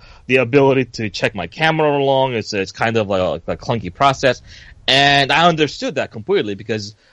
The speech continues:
I was playing the game despite those things holding the game back. And it was still amazing, you know, with all the things that they were able to do on the three D S, but now the shackles are off. Now they can go to the full potential of what this series could have been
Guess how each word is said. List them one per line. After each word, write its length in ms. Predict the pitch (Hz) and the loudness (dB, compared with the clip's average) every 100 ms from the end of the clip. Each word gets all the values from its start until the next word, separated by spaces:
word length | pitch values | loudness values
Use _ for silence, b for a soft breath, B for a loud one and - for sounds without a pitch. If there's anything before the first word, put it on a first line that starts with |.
| _ 131 | _ -2
I 120 | 156 | 0
was 160 | 156 | 0
playing 300 | - 190 170 | -2 -4 -2
the 100 | 147 | -2
game 320 | 135 143 131 117 | -2 -4 -4 -6
despite 600 | 123 - 175 165 - - | -10 -2 0 0 0 -8
those 220 | 107 104 | -12 -10
things 300 | - 107 101 | -12 -12 -12
holding 380 | - 131 113 107 | -8 -4 -4 -6
the 60 | 95 | -8
game 280 | 90 90 85 | -10 -10 -4
back. 360 | 123 95 - - b b | -2 -2 -6 -20 b b
And 100 | 131 | 0
it 40 | 139 | 2
was 160 | 139 | 2
still 320 | - 196 170 | 2 4 6
amazing, 680 | 117 120 247 180 120 117 165 _ _ - | 6 4 4 2 -2 -6 -10 _ _ -12
you 120 | 120 | -4
know, 80 | 117 | 0
with 200 | 113 131 | 4 6
all 120 | 127 | 6
the 100 | 123 | 4
things 280 | 120 127 117 | 0 -2 -2
that 180 | 113 104 | -2 0
they 80 | 113 | 2
were 160 | 110 | 2
able 180 | 107 98 | 2 -2
to 80 | 92 | -8
do 320 | 90 139 147 | 0 4 6
on 180 | 107 117 | 6 2
the 40 | 104 | -2
three 200 | 98 104 | -6 -6
D 180 | 92 117 | -2 2
S, 320 | 107 - - b b b - | 2 0 -8 b b b 2
but 180 | 151 143 | 4 4
now 360 | 151 151 143 | 4 4 4
the 100 | 123 | 2
shackles 460 | - 127 123 107 92 | -2 -4 -4 -8 -10
are 120 | 87 | -8
off. 380 | 85 - - - - - - | -8 -10 -20 -20 -20 -20 -4
Now 240 | 143 147 | 4 4
they 160 | 131 127 | 4 0
can 200 | 120 110 | -2 -4
go 200 | 120 117 | 2 2
to 140 | - | 0
the 80 | 101 | -6
full 180 | - 117 | -4 -4
potential 540 | - 160 175 - 104 | -4 -4 -4 -4 -4
of 80 | 98 | -2
what 160 | 101 104 | -2 -2
this 200 | 98 - | -4 -4
series 320 | 110 101 90 | -2 -2 -2
could 180 | - 104 | -2 0
have 180 | 92 87 | 0 2
been 300 | 123 101 | 4 4